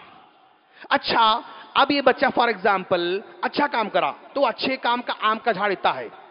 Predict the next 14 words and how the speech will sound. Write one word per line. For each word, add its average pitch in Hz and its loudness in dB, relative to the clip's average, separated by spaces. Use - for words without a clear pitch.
अब 240 4
उसको 247 -2
उखाड़े 247 -4
तो 262 -2
उखाड़ 277 -2
सकता 277 -8
हूं, 247 -8
और 277 6
बड़ा 254 4
हुआ 226 6
उखाड़ 277 0
सकते, 185 0
इतना - 2
हुआ 262 4